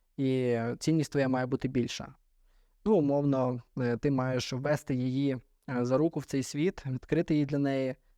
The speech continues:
навчити її, е, правильно з нею провести роботу, і тоді все получиться. Е, як це все зробити, це вже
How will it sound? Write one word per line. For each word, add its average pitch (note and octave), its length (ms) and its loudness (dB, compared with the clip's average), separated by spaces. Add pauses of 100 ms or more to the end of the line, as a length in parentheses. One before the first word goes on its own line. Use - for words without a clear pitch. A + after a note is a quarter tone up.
навчити D3 460 0
її, C3+ 440 0 (460)
е, A#2+ 400 -2
правильно C3 320 2
з B2 60 -4
нею C3 160 2
провести C3 360 -2
роботу, C#3 420 2
і B2+ 60 2
тоді C#3 540 0
все B2+ 200 -4
получиться. A#2+ 640 -6 (560)
Е, A#2 540 -4
як C3 200 2
це - 100 -2
все D#3+ 160 0
зробити, D3+ 680 0 (360)
це D3+ 160 2
вже C#3 360 0